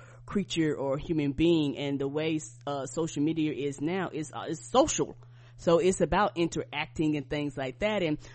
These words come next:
most of us in our lifetimes on social media platforms will never have to deal with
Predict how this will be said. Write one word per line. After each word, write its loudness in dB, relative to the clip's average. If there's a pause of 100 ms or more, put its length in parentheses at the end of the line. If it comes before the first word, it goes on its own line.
most 2
of 0
us 2
in -2
our -4
lifetimes 0
on -2
social -4
media -2
platforms -4
will 0
never 0
have -4
to -8
deal 0
with 0